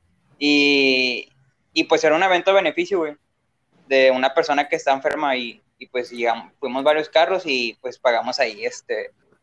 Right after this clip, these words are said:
pues, una donación, ¿verdad? Para ella. Y lo hicieron una rifa, güey. Y en esa rifa dije, "No, güey, hace mucho que no me gano nada, güey". Este, y ya empezó, ya, o sea, estaba ahí en el evento y ya empezó la rifa, güey.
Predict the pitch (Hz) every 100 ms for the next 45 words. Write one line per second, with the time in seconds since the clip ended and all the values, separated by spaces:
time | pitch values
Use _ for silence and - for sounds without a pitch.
0 | _ 131 127 127 143 139 135 127 127 131
1 | 127 117 113 - - - - _ _ _
2 | _ _ _ 160 160 139 170 180 175 175
3 | 147 156 - 180 147 131 _ _ _ _
4 | _ _ - _ _ _ 165 156 156 196
5 | 220 175 165 139 185 190 202 - 185 180
6 | 185 190 185 165 170 165 147 _ _ _
7 | _ _ _ _ _ - 135 - _ 127
8 | 120 113 - _ _ _ _ _ _ _
9 | _ _ _ _ _ _ - 165 233 262
10 | 220 214 185 185 233 240 220 190 180 190
11 | 214 220 214 190 214 - 208 175 156 175
12 | 180 175 156 156 170 143